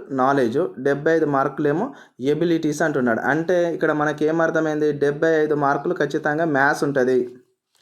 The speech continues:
మ్యాథ్స్ ఖచ్చితంగా డెబ్బై ఐదు మార్కులు ఉంటది. మార్కుల మ్యాథ్స్‌లా ఖచ్చితంగా మ్యాథ్స్ బ్యాక్‌గ్రౌండ్ ఉన్న వాళ్ళు ఖచ్చితంగా అరవై కొడతారు, లేదా అరవై ఐదు అయినా కొడతారు. అరవై ఐదు, అరవై ఐదు మార్కులు వస్తాయి, అరవై, అరవై ఐదు మార్కులు ఖచ్చితంగా వస్తాయి.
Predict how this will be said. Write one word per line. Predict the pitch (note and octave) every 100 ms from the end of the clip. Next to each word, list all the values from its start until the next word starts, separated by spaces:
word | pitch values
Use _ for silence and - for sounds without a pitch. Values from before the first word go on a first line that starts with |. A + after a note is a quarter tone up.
| _ _ _ _ _ -
మ్యాథ్స్ | B2+ C#3 D3+
ఖచ్చితంగా | B2+ C#3 D3+ D#3 C#3+ D3+
డెబ్బై | E3 C3+ C#3
ఐదు | C3+ B2+ D#3+
మార్కులు | D3+ B2+ B2+ C#3 C#3+
ఉంటది. | E3 A#2+ B2+ B2 A#2+ A#2 - - - - _ _ -
మార్కుల | E3+ E3 E3
మ్యాథ్స్‌లా | D#3 D3 D#3 F3 F#3
ఖచ్చితంగా | E3 D3+ F#3 F3+ D#3 D#3+ G#3+ A#3+ - _ -
మ్యాథ్స్ | C3+ D3+ F#3
బ్యాక్‌గ్రౌండ్ | E3+ E3+ D#3+ D#3+ D3+ C#3+
ఉన్న | D3
వాళ్ళు | C#3 C#3 C#3+ G3+ B3 C#3+
ఖచ్చితంగా | C#3+ F3 E3+ D3 C#3+ F3+ -
అరవై | B2+ C#3+ D3 C#3+
కొడతారు, | C3 B2 D3 - - -
లేదా | B2+ D#3 -
అరవై | C3+ C3+ C#3+
ఐదు | C#3 C3+
అయినా | C3 E3+
కొడతారు. | C#3+ B2 A2 - _ -
అరవై | B2+ C#3 C#3
ఐదు, | C3+ D3+
అరవై | D3 C3 C3+
ఐదు | B2+
మార్కులు | B2 B2 B2 -
వస్తాయి, | C#3 - G#2+ - -
అరవై, | B2+ C#3+
అరవై | C3 B2
ఐదు | B2
మార్కులు | A#2+ A#2+ B2+ E3 B2
ఖచ్చితంగా | - E3+ F3 D#3
వస్తాయి. | B2 A#2